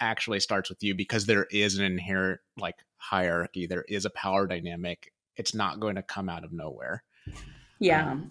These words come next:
Speaker 2: I, I will also say, other than, like, starting, absolutely, it starts with you. And, um, I think that I would even push us farther to say that as a leader, as a manager,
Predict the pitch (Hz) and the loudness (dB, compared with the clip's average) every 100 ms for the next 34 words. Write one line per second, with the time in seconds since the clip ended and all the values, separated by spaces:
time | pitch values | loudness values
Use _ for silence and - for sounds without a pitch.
0 | - 202 196 - 202 208 202 196 185 185 | 8 8 8 6 6 6 4 2 0 2
1 | 214 208 170 165 165 165 160 147 - 147 | 2 6 6 6 6 4 4 0 0 -2
2 | 147 - - - 156 156 151 156 - _ | -6 -10 -4 2 4 4 2 0 -10 _
3 | _ _ _ - 185 - - 156 - 127 | _ _ _ 4 4 4 2 2 4 0
4 | 127 - - 170 - 170 - 151 143 107 | -2 -4 -2 0 2 2 2 -2 0 0
5 | 113 220 226 - _ _ _ _ _ 185 | 0 0 -4 -12 _ _ _ _ _ 6
6 | 175 170 208 269 - - _ _ _ 185 | 8 8 6 4 2 -8 _ _ _ 6
7 | 175 160 156 139 131 160 - _ _ - | 8 8 6 4 0 -4 -10 _ _ 4
8 | 170 175 175 160 160 - 143 139 135 160 | 6 6 6 2 2 0 0 0 0 2
9 | 165 170 170 156 - 156 147 143 - - | 4 4 2 0 -2 0 2 2 -2 -8
10 | _ - - 156 147 160 175 160 - 147 | _ -10 2 4 6 4 4 0 0 0
11 | 143 135 123 - _ _ _ - 165 156 | 2 0 -2 -6 _ _ _ 2 4 4
12 | 151 143 139 143 170 185 180 185 202 - | 4 4 4 2 4 6 8 8 6 4
13 | 160 151 143 143 151 170 196 240 | 4 2 2 2 2 4 4 2